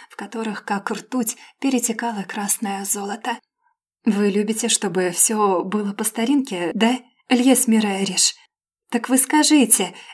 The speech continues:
я постараюсь вас не разочаровать». Последние слова я сказала почти шепотом.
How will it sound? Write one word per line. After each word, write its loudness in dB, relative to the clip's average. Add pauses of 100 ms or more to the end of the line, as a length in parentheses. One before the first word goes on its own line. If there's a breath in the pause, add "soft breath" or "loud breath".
(180 loud breath)
я 0 (560)
постараюсь 0 (880 soft breath)
вас 2
не -4
разочаровать». -4 (840)
Последние 0
слова -4
я -6
сказала -6
почти -6
шепотом. -8